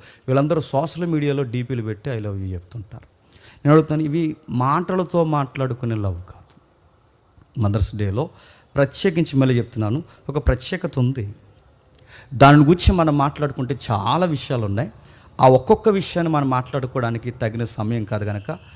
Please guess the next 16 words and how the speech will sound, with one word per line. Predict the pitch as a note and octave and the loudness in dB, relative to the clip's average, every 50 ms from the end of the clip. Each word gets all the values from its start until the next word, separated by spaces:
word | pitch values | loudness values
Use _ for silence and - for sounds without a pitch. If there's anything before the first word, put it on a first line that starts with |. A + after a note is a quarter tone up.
| - - - - - | -20 -20 -20 -20 -18
సుమారు | - - - - C3+ B2 B2 B2+ C3 C3+ C3 C3 C#3+ | -14 -12 -8 -4 -2 0 2 2 2 2 0 0 -2
ఒక | D3 C3 A2 A#2+ | -4 -6 -6 -6
సందర్భాన్ని | A2+ - A2+ G#2+ A2 A2+ A#2+ A2+ G#2 G#2+ A2+ G#2+ G2+ G#2 | -8 -6 -6 -6 -4 -4 -4 -4 -4 -4 -4 -4 -2 -4
మీతో | G#2 G2 G#2 A2 | -6 -6 -6 -6
నేను | G#2 G2+ G2+ G#2 A2 | -6 -4 -4 -6 -6
డిస్కషన్ | G2+ G#2 G2 - - - G#2+ - - G#2 G2 | -6 -8 -8 -8 -10 -12 -12 -10 -8 -8 -6
చేసి | G#2 G2 - - - D3+ - _ _ _ _ _ - | -6 -6 -6 -8 -12 -14 -14 _ _ _ _ _ -2
నేను | A2+ A2+ G#2 | 0 2 2
వాక్యంలోకి | G#2 G2+ G2+ G2+ - A2 G2+ G2+ G2+ A2 | 2 2 0 -2 -2 -2 -2 0 0 -2
వెళ్ళిపోతాను. | G2+ F#2+ F2+ G2 B2+ - - - - - - | -4 -4 -4 -6 -8 -10 -10 -12 -12 -8 -6
ఎలాగో | A2 G#2 G2 G2+ G2+ G#2 G#2+ | -6 -4 -2 -2 -2 0 2
మదర్స్ | G2+ G2+ G2 G2+ G#2 G2+ - - | 2 2 2 0 -2 -4 -4 -4
డే | A#2 | -4
వచ్చింది | G#2+ G2+ G2 - - A2 G#2 | -4 -4 -6 -4 -4 -2 -2
కనుక, | G#2 G2+ G2+ B2 C#3+ C#3+ - - - - - - _ _ - | -2 -4 -6 -8 -12 -14 -14 -20 -20 -20 -20 -20 _ _ -6
ఆ, | A2+ G#2+ - - - - - | -6 -4 -4 -4 -6 -6 -10